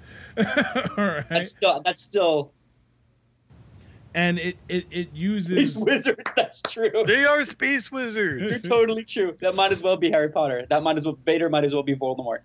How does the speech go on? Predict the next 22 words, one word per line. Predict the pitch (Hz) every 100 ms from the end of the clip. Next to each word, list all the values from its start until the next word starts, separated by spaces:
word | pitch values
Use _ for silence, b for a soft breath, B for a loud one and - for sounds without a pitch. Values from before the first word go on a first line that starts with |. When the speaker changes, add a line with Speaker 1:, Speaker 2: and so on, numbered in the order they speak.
| _
Speaker 2:
You're | 127
right | 131
Speaker 1:
Yeah, | 254
Speaker 2:
about | 294 190
this. | 117 - -
Speaker 1:
yeah, | 180 214 208
the, | 147 151
the | 156 151
Speaker 3:
Seriously. | 170 254 196 139 110 _ _ _ _ _ - - - - -
Um, | 165 156 151 147 143
Speaker 1:
He's | 151
Speaker 3:
what | 240
am |
Speaker 1:
more | 151
Speaker 3:
I |
Speaker 1:
of | 139
a |
Speaker 3:
at | 127
so | 131
far | 123 139
Speaker 1:
Snape. | 120
Speaker 3:
then? | 113 117